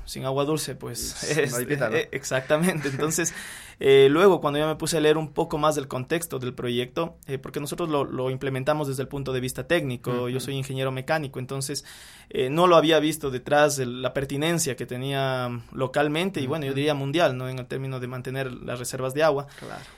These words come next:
Speaker 1: Eh, cuando nos, nos introducimos a, a revisar un poco más sobre esto de los humedales, fue algo bastante gratificante saber de que el proyecto, ahorita que estamos desarrollando un sistema de, de procesamiento de imágenes para estos humedales, luego favorecerá a un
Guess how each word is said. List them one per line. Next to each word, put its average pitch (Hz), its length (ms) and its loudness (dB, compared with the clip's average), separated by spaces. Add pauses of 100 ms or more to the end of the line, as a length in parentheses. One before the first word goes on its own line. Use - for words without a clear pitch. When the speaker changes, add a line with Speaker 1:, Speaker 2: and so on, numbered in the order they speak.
(180)
Speaker 1:
Eh, 139 300 6
cuando 151 220 2
nos, 147 500 -4
nos 139 640 -2
introducimos 147 520 -2
a, 139 180 2
a - 80 -4
revisar 135 340 -2
un 147 80 -4
poco 139 200 -6
más 139 220 -2
sobre 131 180 -4
esto 131 180 -6
de 127 80 -4
los 127 140 -8
humedales, 135 440 -2
fue 135 160 -2
algo 135 240 0
bastante 135 520 0
gratificante 143 680 -2
saber 131 260 -2
de 127 120 -4
que 123 240 -4
el 123 100 -8
proyecto, 139 680 -2
ahorita 131 360 -8
que 135 80 -12
estamos 139 280 -6
desarrollando 135 440 -4
un 135 40 -6
sistema 131 380 -8
de, - 180 -8 (400)
de 139 80 -4
procesamiento 147 640 -4
de 151 60 0
imágenes 156 420 -2
para 131 160 -6
estos 135 240 -8
humedales, 147 420 0 (280)
luego 160 220 2
favorecerá 147 920 2
a 131 40 0
un 135 540 -4